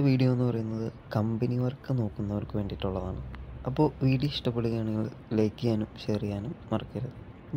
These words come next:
ജോലിയുടെ വിവരങ്ങളും മറ്റും അറിയുന്നതിന് വേണ്ടിയിട്ട് നമ്മുടെ video skip ചെയ്യാതെ മുഴുവനായിട്ട് കാണാൻ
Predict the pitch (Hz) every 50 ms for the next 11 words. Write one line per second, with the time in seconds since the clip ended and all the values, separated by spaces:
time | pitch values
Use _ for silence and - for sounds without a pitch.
0 | 131 139 139 139 139 151 156 160 170 160 143 131 131 123 120 117 117 117 - -
1 | 110 110 107 - 113 110 107 - - - - - 117 107 107 107 104 107 107 104
2 | 104 107 104 104 104 - - 107 104 104 104 104 107 107 107 101 101 - 104 107
3 | 113 123 - - - - - - - - - - - 123 - - 107 104 101 104
4 | 110 110 107 104 107 107 110 113 113 110 107 - - - 104 98 98 98